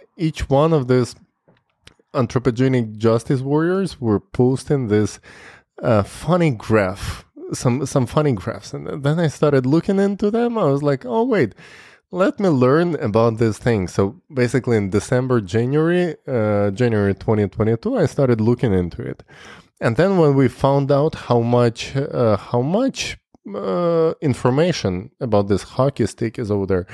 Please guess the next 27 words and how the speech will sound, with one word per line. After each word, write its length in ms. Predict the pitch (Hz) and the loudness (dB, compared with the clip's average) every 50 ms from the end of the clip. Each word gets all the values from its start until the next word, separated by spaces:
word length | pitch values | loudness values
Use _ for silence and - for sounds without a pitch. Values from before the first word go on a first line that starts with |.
| - - - - - - - | -18 -20 -20 -20 -18 -10 -6
and 200 | 123 110 104 98 | -4 -2 0 2
basically 420 | 117 113 - - 107 - 110 101 | 0 0 0 -2 0 2 2 2
the 120 | 92 101 | 2 0
whole 500 | 92 - - - 127 120 120 120 120 117 | -2 -2 -2 -2 2 2 4 4 4 2
anthropogenic 840 | 107 101 - - 107 - 101 92 92 107 110 110 110 104 90 - - | 0 0 -4 -8 -6 -4 -4 -2 0 0 2 2 2 0 0 -2 -2
movement 580 | 113 110 117 123 117 117 117 110 104 98 95 - | 2 2 4 4 4 2 2 2 2 0 -2 -6
started 600 | - - - 107 101 104 - 113 113 104 92 - | -8 -4 0 2 2 4 4 4 2 2 0 -2
from 320 | - - 110 101 95 90 | -4 -4 -2 -2 0 2
this 180 | 95 98 92 - | 2 0 0 0
graph, 600 | - - 98 101 107 120 143 156 135 - - - - - - - - - - _ _ - | -4 -4 -4 -2 -2 -4 -4 -6 -8 -8 -10 -16 -20 -20 -20 -20 -20 -20 -20 _ _ -4
and 180 | 113 101 95 | -2 -2 0
that's 480 | 92 107 113 113 110 - - - - - _ _ _ _ _ _ - | 2 4 4 4 2 0 -4 -14 -16 -18 _ _ _ _ _ _ -4
up 240 | 131 143 180 - 185 | -2 -2 0 2 0
until 360 | 170 147 - - 131 123 120 | 0 2 2 2 2 2 2
this 300 | 104 104 110 98 87 - | 0 2 2 2 0 0
day, 240 | 104 101 101 107 107 | 0 0 0 0 0
basically 540 | 92 90 95 95 - - 101 - 101 95 | 0 0 0 0 0 -2 -2 0 0 0
the 100 | 87 98 | 2 2
main 320 | 92 92 101 107 113 110 104 | 0 2 2 2 2 2 0
justification 720 | 95 95 87 - - 95 95 92 - 104 101 - - 110 92 | 0 -2 -4 -4 -6 -6 -4 -2 -2 -2 -2 -2 -2 -6 -6
for 200 | - - 98 87 | -2 -2 -2 -2
spending 480 | - - - 104 104 101 101 98 90 | -2 -2 0 0 2 2 0 0 -2
tremendous 500 | - - 98 95 98 101 101 95 95 - | -2 -4 0 0 0 0 0 0 -2 -2
amount 300 | - 104 98 95 90 - | -2 0 0 0 0 0
of 160 | 95 82 - | -2 -2 -2
money 400 | 101 98 101 107 113 117 113 107 | -2 0 0 2 2 2 4 4
on, 180 | 101 98 95 | 2 2 0